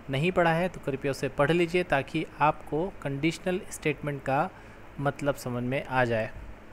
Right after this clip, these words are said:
क्योंकि लूपिंग में कंडीशन के साथ साथ हम इंक्रीमेंट, डिक्रीमेंट और इनिशियलाइजेशन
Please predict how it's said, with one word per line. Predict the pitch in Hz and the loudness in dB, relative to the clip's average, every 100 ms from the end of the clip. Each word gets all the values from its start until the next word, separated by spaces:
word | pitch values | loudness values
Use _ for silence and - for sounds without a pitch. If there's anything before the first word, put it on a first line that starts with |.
| - - - - | -18 -18 -10 -2
क्योंकि | 165 170 175 | 0 4 4
लूपिंग | 165 160 165 170 | 4 2 4 2
में | 156 151 | 2 0
कंडीशन | 147 139 139 131 151 | 0 -2 -2 -2 -2
के | 143 135 | -2 -2
साथ | 131 127 | 0 0
साथ | - 165 190 - - - - | 4 2 2 -2 -14 -10 0
हम | 143 160 - | 0 0 -2
इंक्रीमेंट, | 135 131 147 143 156 147 | -4 0 0 2 0 -2
डिक्रीमेंट | 123 - 131 143 202 - - 131 | -4 -2 0 2 2 2 2 2
और | 123 123 - | 2 2 -2
इनिशियलाइजेशन | 143 151 - 147 143 143 135 160 | -4 -4 0 2 4 2 2 -2